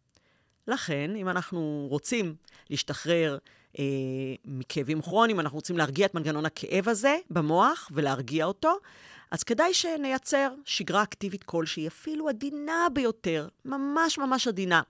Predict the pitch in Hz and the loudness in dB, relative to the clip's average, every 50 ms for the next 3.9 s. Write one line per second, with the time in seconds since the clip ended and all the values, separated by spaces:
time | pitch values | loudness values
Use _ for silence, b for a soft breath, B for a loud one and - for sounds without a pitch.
0 | _ _ _ - B B B B B B B 190 185 - 233 - 285 320 302 277 | _ _ _ -20 B B B B B B B 0 2 2 0 0 0 0 0 0
1 | 185 160 185 202 220 262 302 330 359 B B B B B B 190 - - 165 - | -2 -2 -2 -2 0 0 0 -2 -4 B B B B B B -16 -12 -8 -6 -4
2 | - 190 214 - 269 247 214 175 170 170 185 202 190 - 190 160 139 - - - | -2 -2 -2 -2 -2 -2 -2 -2 -2 -2 -4 -4 -4 -4 -4 -4 -2 -2 -2 -2
3 | 156 131 160 190 220 233 214 165 131 - - - 160 175 190 220 247 277 | -4 -4 -4 -4 -4 -4 -6 -6 -8 -8 -8 -6 -4 -2 -2 -2 -4 -6